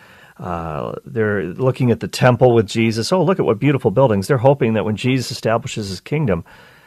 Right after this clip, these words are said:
they're gonna have nice corner offices, uh, overlooking Jerusalem, you know, large windows, uh, maybe a,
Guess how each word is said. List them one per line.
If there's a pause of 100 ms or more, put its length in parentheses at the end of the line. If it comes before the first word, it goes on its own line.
(380)
they're
gonna
have
nice
corner
offices,
uh,
overlooking
Jerusalem,
you
know,
large
windows,
uh,
maybe
a,